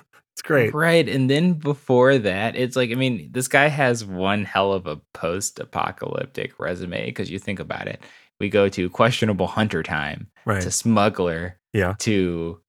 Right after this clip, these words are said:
Speaker 2: just, like, death-bringing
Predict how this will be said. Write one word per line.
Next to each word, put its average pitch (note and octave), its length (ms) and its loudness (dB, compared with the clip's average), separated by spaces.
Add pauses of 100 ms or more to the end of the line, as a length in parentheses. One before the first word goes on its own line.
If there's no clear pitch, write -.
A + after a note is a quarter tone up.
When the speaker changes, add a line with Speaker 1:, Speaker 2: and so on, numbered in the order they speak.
(120)
Speaker 2:
just, F#2+ 540 0
like, E2+ 640 -4 (1040)
death-bringing F#2 1400 0